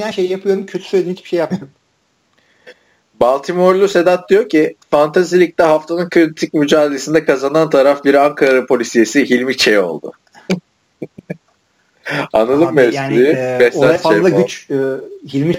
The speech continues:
Speaker 1: ben oluyorum. Burada <laughs> Behzat'la ilgili yapıyor
Speaker 2: <laughs>
Speaker 1: herhalde.
Speaker 2: Ben izlemedim onu da. Onu da izlemedim
Speaker 1: Ben de
Speaker 2: ben.
Speaker 1: bir bölüm izlemedim ama, e, yani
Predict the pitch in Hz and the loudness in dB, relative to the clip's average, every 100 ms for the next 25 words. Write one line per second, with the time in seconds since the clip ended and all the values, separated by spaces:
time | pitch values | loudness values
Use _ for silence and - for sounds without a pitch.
0 | 151 147 120 113 120 143 - 143 135 139 | 0 0 0 -2 -4 -6 -4 -2 0 -2
1 | 156 143 120 113 120 - 120 110 120 110 | -2 -2 -2 0 -2 -4 -8 -6 -4 -2
2 | 117 147 226 _ _ _ _ - 127 131 | -4 -4 -10 _ _ _ _ 0 2 2
3 | 151 156 120 107 104 160 131 113 _ _ | 0 0 0 -6 0 2 2 0 _ _
4 | 104 113 98 92 87 139 139 123 120 160 | -4 2 2 2 -2 -2 0 -2 2 2
5 | 147 143 143 143 135 143 123 139 170 151 | 4 2 2 0 -2 -4 -4 -4 -4 -4
6 | 156 - 147 127 123 120 117 117 117 117 | -6 -12 -12 -8 -6 -4 -6 -6 -6 -8
7 | 120 120 123 120 117 113 | -8 -10 -10 -10 -10 -12